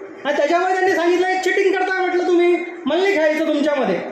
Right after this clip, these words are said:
ते माझ्या आजोबांनी मला सांगितलं, फार संयमी होते ते. ते म्हटले, "उठायचं नाही बेटा, उठायचं नाही, बस आणि खेळ,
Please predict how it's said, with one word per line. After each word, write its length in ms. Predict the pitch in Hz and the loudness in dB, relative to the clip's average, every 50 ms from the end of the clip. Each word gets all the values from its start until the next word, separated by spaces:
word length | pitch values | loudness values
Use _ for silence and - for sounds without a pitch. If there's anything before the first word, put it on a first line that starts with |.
| - - - - - - - - - - - - - | -12 -14 -16 -16 -18 -20 -20 -20 -20 -20 -16 -8 -2
ते 60 | 349 339 | -2 0
माझ्या 280 | 320 294 302 320 339 | 0 0 0 0 2
आजोबांनी 720 | 349 349 339 320 277 269 247 311 311 320 320 320 330 339 | 2 0 0 -2 -2 -2 0 0 0 0 0 0 2 2
मला 200 | 320 311 311 320 | 2 0 0 0
सांगितलं, 320 | - 277 269 269 233 285 - | -2 -2 -4 -4 -2 -4 -4
फार 180 | - 311 - | -4 -4 -4
संयमी 360 | - - 302 269 262 262 269 | -4 -2 -2 0 0 0 2
होते 200 | 269 247 208 220 | 0 0 0 0
ते. 420 | 208 208 202 190 - - - - - - - - - - - | -2 -2 -2 -4 -4 -8 -12 -16 -18 -20 -20 -20 -10 -4 -2
ते 80 | 339 | 0
म्हटले, 320 | 349 349 330 320 330 349 349 | 0 0 0 0 0 0 2
"उठायचं 480 | 330 311 320 320 302 339 320 285 285 | 2 2 2 0 0 0 0 0 -2
नाही 140 | 220 180 - - - - - - - - - - - - - - - | -2 -2 -4 -6 -10 -12 -16 -16 -16 -16 -16 -18 -18 -20 -16 -10 -6
बेटा, 180 | 202 233 302 | -4 -2 0
उठायचं 460 | 330 339 339 339 339 370 392 359 370 294 | 0 0 0 0 -2 -2 0 0 0 -2
नाही, 120 | 220 160 - - - - - - - - | -2 -4 -6 -8 -12 -14 -16 -16 -12 -8
बस 240 | 202 160 160 311 381 | -6 -4 -2 -2 0
आणि 260 | 370 381 339 359 392 - 392 | 0 -2 0 0 0 0 0
खेळ, 160 | - 349 311 | -2 -2 -2